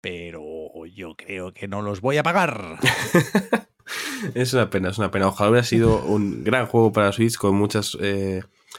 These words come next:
Speaker 2: de estas opciones chulas de los Joy-Cons, ¿no? En cuanto a la vibración, a ver qué ofrece por aquí, pero tiene pinta de que no. Sobre, sobre todo por lo que comentas, vaya, que ya lo comentó Víctor cuando salió la noticia, un juego que, que se, que ya estaba hecho y que simplemente se ha retrasado su lanzamiento hasta ahora, pues bueno,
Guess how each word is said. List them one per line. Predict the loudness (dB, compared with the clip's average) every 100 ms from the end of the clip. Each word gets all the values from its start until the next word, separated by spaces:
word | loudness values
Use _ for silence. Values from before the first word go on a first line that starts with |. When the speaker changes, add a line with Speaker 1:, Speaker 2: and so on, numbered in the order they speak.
| _
Speaker 2:
de | -4
estas | -2 -2
opciones | 0 0 0
chulas | 0 0 2
de |
los | 0 0
Joy-Cons, | 0 -2 -2
¿no? | -2
En | 0
cuanto | -4 -4 -4
a | -4 -8 -8
la |
vibración, | -6 -6 -4 -6 -4
a | -6
ver | -6
qué | -6 -6
ofrece | -6 -6
por | -4 -6
aquí, | -4 -6 -10 -20 _
pero | -2
tiene | 0 -2 -2
pinta | -4 -6
de | -8
que | -8
no. | -8 -12 _ _
Sobre, | -4 -4
sobre | 0 2
todo | 2
por | 2 2
lo |
que | 2
comentas, | 2 0 0
vaya, | 0
que | 2
ya | 0
lo | 0
comentó | -2 -2 -2
Víctor | -2 -4 -6
cuando | -6 -6
salió | -4 -4
la | -4
noticia, | -2 0 0 -2 -10 -20 -20 _
un | -10
juego | 0 0 0
que, | -2 -4 -6
que | -10
se, | -6 -8
que | -2
ya | 0
estaba | 2 2 0
hecho | -2 -8
y |
que |
simplemente | -6 -4 -4 -6 -12
se | -12
ha | -14 -14 _ _
retrasado | -2 0 0 0
su | -2
lanzamiento | -2 -2 -4
hasta | -4 -4
ahora, | -4 -6
pues | -12 -14
bueno, | -16